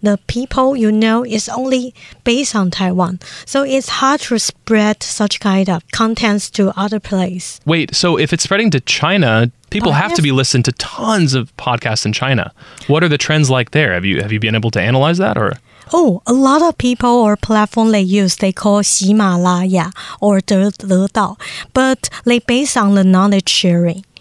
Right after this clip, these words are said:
Speaker 1: If you want to learning some knowledge, you can through these platforms I called Ximalaya or De Dao.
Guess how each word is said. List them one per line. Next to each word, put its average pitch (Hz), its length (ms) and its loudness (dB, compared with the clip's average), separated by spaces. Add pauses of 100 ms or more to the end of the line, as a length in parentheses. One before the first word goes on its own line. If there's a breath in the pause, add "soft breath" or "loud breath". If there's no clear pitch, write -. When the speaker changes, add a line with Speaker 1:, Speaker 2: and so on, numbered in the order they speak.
(300 loud breath)
Speaker 1:
If 233 160 0
you 240 140 2
want 233 220 2
to 254 100 2
learning 233 640 2
some 208 340 4
knowledge, 220 720 0
you 226 100 2
can 220 220 0
through 233 440 0
these 226 220 2
platforms 208 640 0
I 185 140 0
called 190 360 2
Ximalaya 180 1040 0
or 190 420 2
De 190 260 0
Dao. 202 300 -2